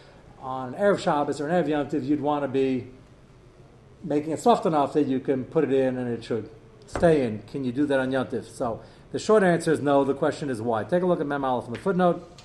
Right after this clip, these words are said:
He quotes this from Magen Avram, who brings this down from the Knesset Gedela. Hey, Magen Avram,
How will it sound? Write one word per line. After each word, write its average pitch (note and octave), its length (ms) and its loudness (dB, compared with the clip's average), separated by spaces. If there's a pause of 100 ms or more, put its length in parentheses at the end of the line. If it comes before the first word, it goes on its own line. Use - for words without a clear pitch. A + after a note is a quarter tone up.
(140)
He B2 60 -12
quotes E3 280 -4
this D3+ 140 -6
from C3+ 200 -6
Magen B2 220 -4
Avram, E3 460 2 (560)
who D3 180 4
brings C#3+ 220 0
this C#3 120 -2
down B2+ 260 0
from F3 100 -10
the B2 60 -4
Knesset A#2+ 420 -4
Gedela. A2 300 -2
Hey, E3 80 2
Magen D3+ 260 2
Avram, F#3 480 4